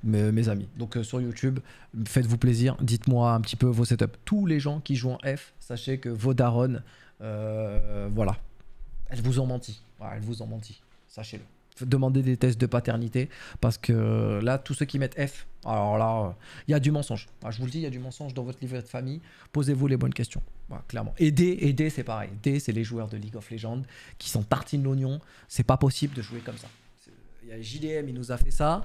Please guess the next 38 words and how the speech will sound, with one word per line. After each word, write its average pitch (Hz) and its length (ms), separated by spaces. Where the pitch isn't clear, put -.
C'est, 117 580
sa 127 140
carrière, 139 320
elle 117 100
a 113 60
duré 120 200
trois 127 160
mois. - 120
Donc, - 180
euh, - 140
non. - 100
D, 139 240
c'est - 140
pareil. - 280
Je - 120
ne 120 60
peux 113 100
pas 107 140
croire. - 180
Donc, - 260
F, - 360
euh, 120 360
resurveillez 160 680
vos 143 140
livrets 135 240
de - 40
famille, 139 240
demandez 131 320
des 127 100
tests 131 240
de 127 80
paternité. 123 600
Et 175 140
D, 175 360
c'est - 140
League 143 240
of 143 160
Legends, 139 400